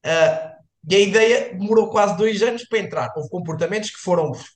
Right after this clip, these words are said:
fantásticos, ele mudou e rapidamente começou a ter sucesso. Por, por isto, porque rapidamente percebeu que tinha sucesso. Mas, às vezes, para fazer uma mudança,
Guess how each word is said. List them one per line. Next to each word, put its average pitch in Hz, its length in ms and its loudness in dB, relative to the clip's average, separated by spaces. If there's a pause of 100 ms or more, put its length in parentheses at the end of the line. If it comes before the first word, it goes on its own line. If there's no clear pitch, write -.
fantásticos, 139 500 -2
ele 147 120 -2
mudou 156 420 0 (300)
e 160 100 -2
rapidamente 170 580 2
começou 175 240 -4
a - 40 -6
ter 180 100 -2
sucesso. - 320 0
Por, 156 180 -10 (120)
por 190 160 -4
isto, 208 240 -2
porque - 200 -12
rapidamente 196 500 0
percebeu 190 280 -2
que 175 80 -12
tinha 175 120 -4
sucesso. 123 420 -6 (680)
Mas, 180 440 -4
às 175 160 -2
vezes, 233 260 2 (160)
para 202 120 -4
fazer 202 180 0
uma 214 120 2
mudança, 202 580 0